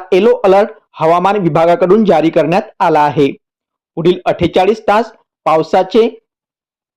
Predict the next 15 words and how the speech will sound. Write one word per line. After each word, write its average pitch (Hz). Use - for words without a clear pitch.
असं 180
हवामान 175
विभागाकडून 196
अलर्ट 196
करण्यात 180
आलं 160
आहे. 143
शनिवारी 165
पहाटेपर्यंत 226
वादळी 165
पाऊस 202
पूर्वेकडे 175
सरकण्याची 160
शक्यता 208
व्यक्त -